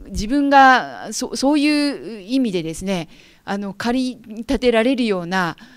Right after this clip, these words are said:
あの、危機感まで、えー、腑に落とせなかったら、あの、ある意味政治家としては、あの、全然ダメだなって思いますんで、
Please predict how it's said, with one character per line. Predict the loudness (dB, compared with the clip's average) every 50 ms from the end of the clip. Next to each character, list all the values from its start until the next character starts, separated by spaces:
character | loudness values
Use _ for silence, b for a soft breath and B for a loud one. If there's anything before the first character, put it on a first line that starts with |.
| B B
あ | B -8 -8
の、 | -8 -8
危 | -10 -10 -12 -8
機 | -4 -4 -4 0
感 | 2 2 2 2 0 -2
ま | -2 -2
で、 | 2 4 4 4 4 0 -2 B B B B B B
え | -4 -2 0 0 0 -2 -2 -4 -6 -8 -10 -10 -12
ー、 |
腑 | -6 -2 0
に | 2 2 4 2 0 -2 -2
落 | -4 -2 0
と | 0 0
せ | 2 2 2
な | 2 2
か | 2 0 -4
っ | -4
た | -4 -4 -2
ら、 | 0 2 2 0 0 -4 b b b b b b
あ | -10 -10
の、 | -8 -8 -10 -10 -10 -10 -10 -10 -10 -10 -10 -10 -10 -10 -12 -12 -12 -12 -12 -12 -12 -12 -14 -16 -16 -18 -20 _ _ b b b b b b b _ _ _ _ -16 -14 -14 -12 -6 0
あ | 0 2
る | 2 2
意 | 0
味 | -2 -4 -6 -6 -8 -12 -10
政 | 0 4 4 4 4 2
治 | -2
家 | -2 -2 -2
と | -2 -4
し | -4 -2
て | 0 2
は、 | 2 2 2 2 0 -4 b b b b b b b
あ | b -4 -4
の、 | -4 -4 -6 -8 -10 -10 -14 -14 -14 -14 -8
全 | -2 0 2
然 | 2 2 0 0 2
ダ | 2 4 6
メ | 6
だ | 6 4
な | 4 2 -2
っ | -6
て | -6 -6 -8
思 | -8 -8 -10 -8 -6 -6 -6
い | -6
ま | -6 -8 -8
す | -10 -10
ん | -6 -2
で、 | -2 -2 -2 -2